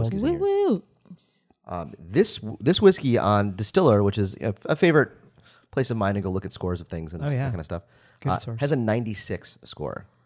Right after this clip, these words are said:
Speaker 3: That is
Speaker 1: which is very good.
Speaker 3: Anything above ninety is really
Speaker 2: Can
Speaker 3: good,
Speaker 2: I ask,
Speaker 3: right?
Speaker 2: on Distiller, how, do you know how they, pr-, like, how those scores are created?
Speaker 1: Yeah, so they ba-, they basically have reviewers who then, like, they give it. So it's one,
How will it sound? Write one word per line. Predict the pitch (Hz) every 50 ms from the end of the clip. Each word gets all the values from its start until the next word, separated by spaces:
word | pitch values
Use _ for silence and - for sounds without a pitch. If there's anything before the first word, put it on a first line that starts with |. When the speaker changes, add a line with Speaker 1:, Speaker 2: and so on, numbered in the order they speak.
| _ _ -
Speaker 3:
That | 131 135 147 151 131 - -
is | 123
Speaker 1:
which | - - -
is | 95 85 78 - - _ _ -
very | 90 85 80 73
good. | - - -
Speaker 3:
Anything | 190 233 262 214 143
above | 113 135 127 123
ninety | 135 123 135 147 135 120
is | 113 113
really | 123 120 117 110
Speaker 2:
Can | 240 247
Speaker 3:
good, | -
Speaker 2:
I | -
ask, | - 226 135 - - -
Speaker 3:
right? | - - - _ -
Speaker 2:
on | 202 202 202 202
Distiller, | 196 208 202 - 233 269 330 349 359
how, | 233 208 - -
do | 190 202
you | 220
know | 254 311
how | 254 202 170 165 175
they, | 180 180 175 165 160 156 147 143 135 -
pr-, | - 160 147 - _ -
like, | 143 135
how | - 143 143
those | 143 147 147 147 - - - - _ _ _
scores | - - - 143 139 139 143
are | -
created? | - - 139 113 117 123 127 135 147 165 170 - _ -
Speaker 1:
Yeah, | 127 139 131 107
so | 104 - - 151 131 127 120 110 - 104
they | 104 131 151
ba-, | 147 - -
they | 139 160 175
basically | 160 170 - - 131
have | 131 117 98 98
reviewers | 104 104 78 90 98 107 110 113 120 135 139 135 - -
who | - 110
then, | 101 101 101 98 92 90 82 90
like, | 92 87 - -
they | 98 98
give | 87 98 98 90
it. | 90 80
So | - 139
it's | 139 147
one, | 139 180 165